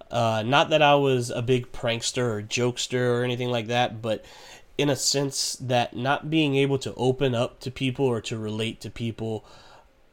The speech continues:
I would be kind of fake, I guess, and just trying to fit in, you know? And during my ninth grade year, I feel like this was probably my lowest point growing up. I was picked on and bullied a lot,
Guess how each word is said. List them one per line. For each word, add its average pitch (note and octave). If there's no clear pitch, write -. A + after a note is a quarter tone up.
I C3+
would D3+
be C#3
kind C#3+
of G2+
fake, -
I A2
guess, -
and A2+
just A#2+
trying D3+
to B2
fit A#2+
in, G2+
you G2+
know? A#2+
And C3
during F#3+
my D#3
ninth C3+
grade C#3+
year, C3+
I A#2
feel D3+
like B2+
this B2
was A#2+
probably C#3
my G#2+
lowest B2+
point B2
growing G#2+
up. -
I B2+
was E3+
picked -
on D3
and A2
bullied C3
a -
lot, B2+